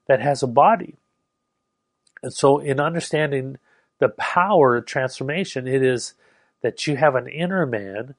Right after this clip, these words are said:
and an outward man. And the inner man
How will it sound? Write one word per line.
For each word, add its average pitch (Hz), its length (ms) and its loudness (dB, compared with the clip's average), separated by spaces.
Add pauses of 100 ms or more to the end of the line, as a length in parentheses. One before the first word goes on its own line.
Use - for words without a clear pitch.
(440)
and 147 160 -2
an 170 160 0
outward 139 500 0
man. - 200 -20 (840)
And 135 120 -4
the 139 100 -2
inner 214 380 0
man 120 480 -2